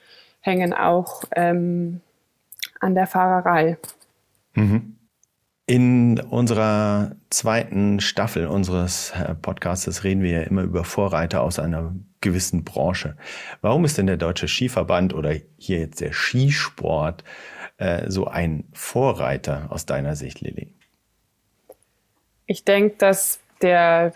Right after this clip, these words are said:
Speaker 1: Ski- und der Wintersport gewissermaßen auch ein bisschen in, ja, eine Vorreiter- oder eine, in eine Rolle gezwungen wird, die sich in dem Bereich jetzt schnell entwickeln muss und von der auch schnell Fortschritte verlangt werden, weil einfach der gesellschaftliche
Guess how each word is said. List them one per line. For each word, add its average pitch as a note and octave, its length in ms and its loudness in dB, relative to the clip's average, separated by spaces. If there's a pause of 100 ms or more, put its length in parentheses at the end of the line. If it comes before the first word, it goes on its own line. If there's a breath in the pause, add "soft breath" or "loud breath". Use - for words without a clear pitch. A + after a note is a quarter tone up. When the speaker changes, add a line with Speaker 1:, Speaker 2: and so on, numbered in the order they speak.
(140)
Speaker 1:
Ski- G3 400 2
und F3+ 240 -2
der F3 340 4
Wintersport F3 800 0
gewissermaßen E3+ 880 -2
auch E3+ 200 -4
ein - 60 -20
bisschen E3 580 -2 (160)
in, D#3+ 540 -6
ja, D#3+ 240 0
eine E3+ 180 -4
Vorreiter- E3+ 960 0
oder E3 180 -6
eine, D#3+ 400 -8 (1040)
in F3+ 100 -4
eine E3+ 100 0
Rolle E3+ 340 2
gezwungen F#3 540 -2
wird, F3+ 240 -2
die F3 100 0
sich E3+ 200 -4
in E3+ 160 -2
dem E3+ 200 -2
Bereich E3 480 0
jetzt - 480 -6 (300 soft breath)
schnell E3+ 480 -2
entwickeln F3+ 920 -2
muss F3+ 220 -6
und E3+ 140 -6
von E3 160 -4
der E3 200 -2
auch D#3+ 120 -6
schnell E3 280 -4
Fortschritte E3+ 640 -2
verlangt E3+ 480 -4
werden, E3+ 260 -2
weil D#3+ 180 0
einfach D#3+ 340 -4
der E3 220 -2
gesellschaftliche D#3+ 960 -4